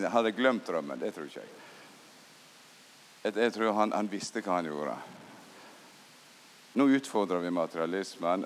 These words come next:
rasjonalismen, og ser hva som skjer. Så <laughs> han setter deg på spissen. Han var jo konge, vet du, med stor K.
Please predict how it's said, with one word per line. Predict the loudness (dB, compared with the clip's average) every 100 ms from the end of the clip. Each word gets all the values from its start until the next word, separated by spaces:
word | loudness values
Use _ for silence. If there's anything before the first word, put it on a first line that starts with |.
| 2
rasjonalismen, | 2 0 -4 -6 -4 -4 -6 -4 -2 -2 -10 -20 -20 -20 -20 -20 -20 -20 -20 -14
og | -12
ser | -8 -2 0 -2
hva | -6 -10
som | -10
skjer. | -8 -6 -6
Så | -2 6 6
<laughs> | 6 -2
han | -2
setter | 0 -2 0 0
deg | -2 -2
på | -6
spissen. | -4 -2 -2 -6 -12 -12 -14 -20 -20 -20 -8
Han | 0
var | 0
jo | 0
konge, | -2 -4 -2 0
vet | -2 -4
du, | -4
med | -4
stor | -4 -4 -4
K. | -2